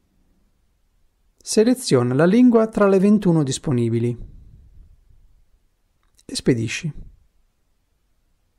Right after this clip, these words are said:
Il dettato è compresso.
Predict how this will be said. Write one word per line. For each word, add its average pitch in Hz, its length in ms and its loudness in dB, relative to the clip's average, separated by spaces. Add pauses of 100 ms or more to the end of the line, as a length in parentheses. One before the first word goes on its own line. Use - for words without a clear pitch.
(1900)
Il 254 180 0
dettato 202 480 0
è 143 40 0
compresso. 131 800 -4